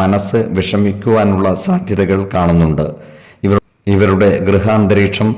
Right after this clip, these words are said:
അസ്വസ്ഥമാകുവാനുള്ള സാധ്യതകളുമുണ്ട്. അതിനാൽ കുടുംബ ജനങ്ങളുമായി നല്ല സ്നേഹബന്ധം നിലനിർത്തുന്ന രീതിയിൽ പ്രവർത്തിക്കേണ്ടതാണ്. കുടുംബ കാര്യങ്ങളിലുള്ള അനാവശ്യ ഇടപെടലുകളും ഭാഷണങ്ങളും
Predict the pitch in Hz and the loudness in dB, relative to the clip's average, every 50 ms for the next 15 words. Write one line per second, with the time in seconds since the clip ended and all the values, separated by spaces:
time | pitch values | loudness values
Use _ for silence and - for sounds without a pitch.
0 | - - - 101 95 - - 117 - - 131 123 113 107 104 98 98 101 101 98 | -6 -6 -6 -4 -2 -2 -2 -4 -2 0 0 0 2 2 2 2 2 2 2 2
1 | 98 98 101 98 101 101 92 82 90 87 - 95 87 90 90 90 85 85 82 76 | 2 2 0 0 0 -2 -2 0 -2 -2 -2 -2 -2 0 0 2 2 2 2 2
2 | 82 80 - - - - - - - - - 98 87 85 82 90 95 110 - - | 0 -2 -2 -6 -10 -16 -20 -20 -18 -6 -4 -2 0 0 0 2 0 0 -2 -4
3 | - - - - - - - - 104 95 98 101 101 101 107 104 101 - 107 92 | -8 -14 -16 -18 -20 -20 -10 -6 -2 0 2 4 4 4 2 2 0 0 0 0
4 | 95 92 92 98 101 104 110 101 98 92 87 90 95 110 131 - - - - - | 0 2 2 2 2 2 2 2 2 0 0 0 0 -2 -2 -4 -8 -14 -18 -20
5 | - - 95 101 98 101 110 110 - - - - - 104 98 98 98 104 117 104 | -10 -4 -2 0 0 2 2 0 0 -2 -6 -4 -2 0 0 2 2 2 2 2
6 | 110 101 98 95 104 101 101 87 90 95 92 92 98 98 98 98 101 110 104 104 | 2 2 2 2 2 0 0 0 0 2 2 2 2 2 0 0 0 0 0 2
7 | 107 104 98 90 87 92 90 90 85 98 101 104 117 135 - - - - - 90 | 2 2 0 0 0 0 -2 0 0 0 0 0 0 -2 -4 -8 -10 -8 -4 -2
8 | 95 90 90 - - 82 82 95 92 87 87 80 87 82 76 76 - - - - | 0 0 -2 -2 -4 -6 -4 -2 -2 0 0 0 0 0 0 -2 -4 -6 -10 -14
9 | - - - - - - - - - - - - - _ _ _ - 113 110 113 | -20 -20 -20 -20 -20 -20 -20 -20 -20 -20 -20 -20 -20 _ _ _ -2 0 2 4
10 | 113 120 123 131 127 - 113 110 110 104 101 110 107 107 107 107 101 98 98 98 | 4 4 2 2 0 0 -2 -2 -2 0 0 0 0 2 0 0 0 0 0 0
11 | 98 98 95 - - 98 95 98 98 101 101 107 101 - - 113 107 - - - | 0 0 -2 -2 -2 -2 0 0 0 0 0 -2 -2 -2 -2 -2 -2 -2 -2 -4
12 | 95 90 101 87 101 92 104 101 101 92 95 92 95 110 131 - - - - - | -2 -2 0 0 0 0 0 0 0 0 0 0 0 -2 -2 -6 -10 -14 -14 -14
13 | 82 95 101 98 101 107 110 - - 123 120 117 113 117 117 113 110 | -6 -4 -2 -2 0 -2 -2 -2 -2 0 0 2 2 2 2 0 0